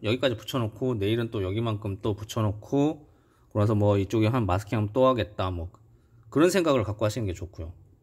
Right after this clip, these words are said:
일단 지금 이런 식으로 머리카락 싹 돌려가면서 이렇게 마스킹을 할 겁니다. 마스킹 하고 나서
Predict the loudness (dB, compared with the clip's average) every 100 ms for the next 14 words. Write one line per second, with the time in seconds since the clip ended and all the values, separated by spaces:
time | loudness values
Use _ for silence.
0 | _ _ _ _ -20 _ _ -10 0 2
1 | 2 0 0 0 2 2 2 0 0 -2
2 | -2 -2 -2 -2 -4 -4 -8 -4 0 2
3 | 0 -2 -2 -2 -2 -4 -12 -20 -10 -6
4 | -4 -2 -4 -4 -4 -2 -2 -2 -2 -2
5 | -2 -2 -2 -2 -4 -2 0 0 2 0
6 | 0 -4